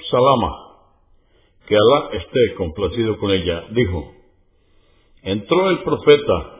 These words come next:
la paz de Dios sea con él, a ver a Abu Salama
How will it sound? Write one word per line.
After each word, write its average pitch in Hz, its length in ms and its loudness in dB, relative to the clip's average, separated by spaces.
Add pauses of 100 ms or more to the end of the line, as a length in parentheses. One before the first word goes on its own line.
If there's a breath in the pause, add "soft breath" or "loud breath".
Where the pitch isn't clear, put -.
la 95 200 -6
paz 113 220 4
de 104 60 -2
Dios 92 140 -2
sea 98 120 -6
con 98 160 -4
él, 85 280 -2 (680)
a 92 140 -2
ver 139 340 2
a 104 140 0
Abu 143 480 2 (100)
Salama 143 640 2